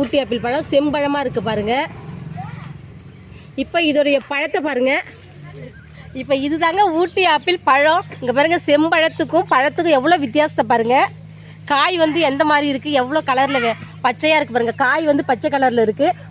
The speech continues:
பழத்தை பாருங்க எப்படி இருக்கு பாருங்க, நல்லா ரெட் கலரா இருக்கு பாருங்க. கிட்ட வந்து பாருங்க. இப்ப பாருங்க ஆப்பிள் சைஸ்ல தான் இருக்கு. ஆனா பாத்தீங்கன்னா ரொம்ப குட்டியா இருக்கு, ரொம்ப சின்ன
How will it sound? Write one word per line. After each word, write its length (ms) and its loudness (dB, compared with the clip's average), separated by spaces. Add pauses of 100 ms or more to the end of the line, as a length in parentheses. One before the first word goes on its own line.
பழத்தை 380 2
பாருங்க 260 2 (140)
எப்படி 220 -2
இருக்கு 200 -6
பாருங்க, 280 0 (420)
நல்லா 420 0
ரெட் 220 -2
கலரா 260 4
இருக்கு 240 -4
பாருங்க. 240 2 (400)
கிட்ட 120 -4 (100)
வந்து 160 -6
பாருங்க. 200 -8 (2250)
இப்ப 200 0
பாருங்க 260 2 (200)
ஆப்பிள் 320 2
சைஸ்ல 380 2
தான் 120 6
இருக்கு. 200 0 (100)
ஆனா 180 2
பாத்தீங்கன்னா 340 2
ரொம்ப 320 2
குட்டியா 340 2
இருக்கு, 220 0
ரொம்ப 120 0 (100)
சின்ன 200 4